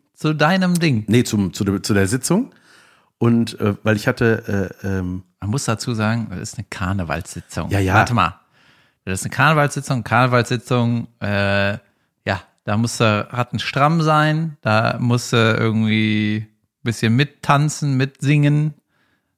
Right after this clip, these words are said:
Speaker 1: und zuhören. Also dann, ja, bitte
Speaker 2: Ja,
Speaker 1: Kritik,
Speaker 2: also
Speaker 1: Herr
Speaker 2: kennst,
Speaker 1: Feuilleton.
Speaker 2: kenn-,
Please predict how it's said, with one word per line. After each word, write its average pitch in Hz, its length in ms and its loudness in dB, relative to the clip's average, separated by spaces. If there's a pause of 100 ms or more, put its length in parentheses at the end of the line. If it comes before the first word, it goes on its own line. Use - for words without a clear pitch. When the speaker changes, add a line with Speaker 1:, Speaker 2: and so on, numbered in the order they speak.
(340)
Speaker 1:
und 135 580 2
zuhören. 110 540 2
Also 117 520 2 (140)
dann, 123 480 -2
ja, 123 180 4 (100)
bitte 110 200 4
Speaker 2:
Ja, 107 60 2
Speaker 1:
Kritik, - 340 0
Speaker 2:
also 113 120 0
Speaker 1:
Herr 123 160 4
Speaker 2:
kennst, 139 300 6
Speaker 1:
Feuilleton. 131 300 2
Speaker 2:
kenn-, 107 220 4